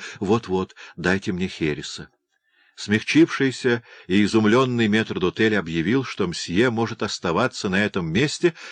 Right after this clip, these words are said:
если оно ему нравится. Номер я переменю. Ах да, ради бога! В вагон-ресторан входили хорошо одетые, по-дорожному празднично настроенные люди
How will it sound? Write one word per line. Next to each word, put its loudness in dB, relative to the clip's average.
если 0
оно 0
ему -2
нравится. -2
Номер 4
я 0
переменю. -2
Ах -2
да, -4
ради -2
бога! -6
В -2
вагон-ресторан 4
входили 0
хорошо 0
одетые, 0
по-дорожному -2
празднично -2
настроенные -2
люди -2